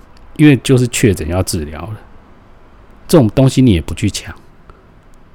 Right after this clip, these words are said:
然后去抢那个跟乐透一样的东西，在排队五百块博十万，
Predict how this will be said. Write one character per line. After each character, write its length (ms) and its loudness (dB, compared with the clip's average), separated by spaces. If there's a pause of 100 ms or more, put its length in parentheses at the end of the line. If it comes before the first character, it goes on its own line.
(180)
然 100 2
后 20 0
去 140 -2
抢 240 -4
那 100 0
个 380 -2 (300)
跟 160 -2
乐 160 2
透 200 -2
一 60 -4
样 160 -2
的 80 -4
东 220 -6
西， 260 -10 (600)
在 100 0
排 220 -2
队 320 -2
五 100 -4
百 160 -4
块 260 -2 (200)
博 200 -4
十 340 -8
万， 220 -4